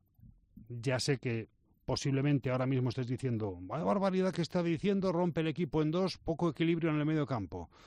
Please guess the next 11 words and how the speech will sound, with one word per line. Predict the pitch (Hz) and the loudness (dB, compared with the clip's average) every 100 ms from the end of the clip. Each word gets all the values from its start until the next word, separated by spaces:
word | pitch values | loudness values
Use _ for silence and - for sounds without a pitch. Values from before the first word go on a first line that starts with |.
| - - _ | -20 -20 _
A | - 139 | -2 4
mí | 170 | 6
me | 165 | 6
encantaría | 143 139 135 131 156 | 4 2 0 2 2
ver, | 135 139 127 - _ _ - _ _ - _ | 2 0 -4 -14 _ _ -20 _ _ -20 _
soy | - - 131 123 | -18 -6 -2 -2
un | 113 107 98 95 95 _ - - | -2 -4 -8 -12 -18 _ -20 -12
soñador, | - 156 180 208 165 - _ _ - | -2 0 4 2 2 -10 _ _ -8
llámalo | 135 123 117 | -4 -2 -2
como | 127 165 | -2 -2
quieras, | 190 226 220 220 - | 0 2 2 0 -4